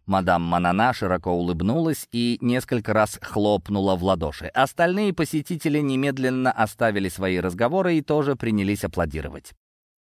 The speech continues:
«Мне положено сплясать победный танец», Прохор нашёл в толпе Эдну. Она сидела за стойкой, и стакана перед ней всё ещё никакого не было. «Никаких требований», Манана рассмеялась. «Вы победили в нашей карусели отражений, вот ваша награда».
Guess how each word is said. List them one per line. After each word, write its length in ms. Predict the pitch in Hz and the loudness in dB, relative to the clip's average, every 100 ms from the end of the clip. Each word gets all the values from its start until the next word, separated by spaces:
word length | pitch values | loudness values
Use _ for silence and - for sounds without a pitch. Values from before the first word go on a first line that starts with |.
| - | -4
«Мне 420 | 143 160 180 180 | 0 2 4 2
положено 640 | - 160 160 170 156 165 165 | 2 2 4 2 2 -2 -2
сплясать 560 | - 151 - 170 165 | -2 -2 2 2 2
победный 540 | 160 143 156 147 156 160 | 0 2 0 0 -2 0
танец», 680 | 165 175 190 139 - - _ - | 0 2 0 -4 -8 -16 _ -2
Прохор 400 | 113 104 104 92 | 0 2 0 0
нашёл 380 | 98 - 98 | 0 0 -2
в 60 | 90 | 0
толпе 380 | - 95 - 98 - | 0 0 0 -2 0
Эдну. 420 | 101 78 78 67 _ _ _ _ | -2 -2 -6 -10 _ _ _ _
Она 220 | - 196 | 0 2
сидела 400 | 180 160 147 131 | 0 0 2 4
за 120 | 110 113 | 4 0
стойкой, 500 | - 202 180 170 151 | 0 0 2 0 0
и 180 | 147 | 0
стакана 560 | 131 - 117 143 135 123 | -2 0 0 0 0 0
перед 300 | 123 110 101 | -2 -2 0
ней 200 | 113 110 | 0 0
всё 200 | 98 127 | -2 -2
ещё 320 | 110 90 - | -2 -2 -2
никакого 560 | 101 90 90 85 95 85 | -2 0 -2 -2 -2 0
не 200 | 85 82 | 0 -2
было. 280 | 71 69 - _ _ _ _ _ | -2 -8 -12 _ _ _ _ _
«Никаких 880 | 127 123 110 139 196 - 143 110 98 | 0 4 4 4 2 0 -4 -2 -4
требований», 720 | - 95 95 92 92 92 92 90 | -4 -2 0 0 -2 -4 -4 -6
Манана 440 | 95 95 92 92 87 | -2 0 2 2 2
рассмеялась. 720 | 87 - 92 92 90 90 90 | 0 -4 -4 -2 0 0 0
«Вы 140 | 104 | 0
победили 480 | - 165 143 135 180 | 0 -2 0 0 0
в 100 | 113 | 2
нашей 340 | 117 95 104 104 | 0 0 -2 -2
карусели 520 | 123 117 95 135 98 | 0 0 -2 -2 0
отражений, 680 | 107 113 110 104 113 92 95 | 0 0 0 0 -2 -2 0
вот 360 | 104 202 - | 2 2 0
ваша 280 | 139 131 117 | 0 0 0
награда». 600 | 110 98 85 92 80 - | 0 0 2 2 0 -6